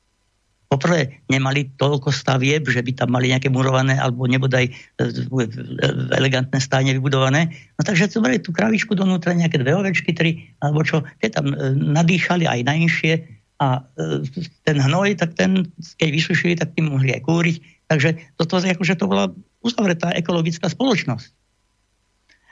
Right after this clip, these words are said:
A tre-, treba si stále uvedomiť, že práve ten dobytok, k nemu sa ešte dostanem, tak to bolo pre nich veľmi dôležitá časť života a predstava, ako nejaký, e, chlapec ide pásť do, e,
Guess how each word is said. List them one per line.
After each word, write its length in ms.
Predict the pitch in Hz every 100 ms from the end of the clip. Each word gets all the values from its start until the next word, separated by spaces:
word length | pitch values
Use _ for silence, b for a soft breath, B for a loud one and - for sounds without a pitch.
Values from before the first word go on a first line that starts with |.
| B
A 320 | - 127 131
tre-, 240 | - 160 165
treba 240 | 190 185
si 80 | 190
stále 240 | - 196
uvedomiť, 420 | 190 170 170 170
že 300 | 165 139 127 - _ _ _ _ _ _ - 135
práve 480 | 131 139 165 175 175 - _ _
ten 160 | 139 135
dobytok, 420 | 170 202 139 -
k 40 |
nemu 100 | 143
sa 140 | 135 151
ešte 140 | -
dostanem, 500 | 139 185 202 135 113 b b b
tak 200 | - 135
to 100 | 160
bolo 240 | 156 175
pre 160 | 165 165
nich 180 | 170 143
veľmi 200 | 156 165
dôležitá 500 | 127 139 156 160 170
časť 280 | 160 156 -
života 500 | 113 120 120 139 170
a 300 | 165 - -
predstava, 480 | 123 190 - 180 139
ako 140 | 139
nejaký, 380 | 131 143 147 147
e, 580 | 123 104 - - 127 123
chlapec 360 | 123 139 147 170 -
ide 340 | 170 151 123 -
pásť 760 | - 135 165 - - 120 117
do, 400 | 117 123 120 113 113
e, 140 | 120